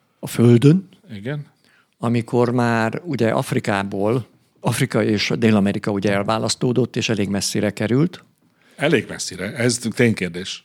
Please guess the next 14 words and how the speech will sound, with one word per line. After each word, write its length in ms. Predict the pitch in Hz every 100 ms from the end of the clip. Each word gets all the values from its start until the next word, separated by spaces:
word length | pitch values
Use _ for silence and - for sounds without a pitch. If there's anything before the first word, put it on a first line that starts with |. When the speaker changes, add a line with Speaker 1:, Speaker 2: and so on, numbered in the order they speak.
| -
Speaker 1:
És 380 | 143 120 117 190
ezért 380 | 123 123 117
aztán 480 | 117 98 135 117 120
ugye 240 | 131 120 117
a 80 |
lajhár, 300 | 120 117 117 -
oké, 280 | 180 139 104
hogy 220 | 120 -
fel 180 | 131 110
tudtak 340 | 113 117 -
menni 240 | 110 107
majdnem 320 | 107 104 98 98
Alaszkáig. 720 | 101 - 113 104 156 156 - 87
Speaker 2:
Igen, 160 | 85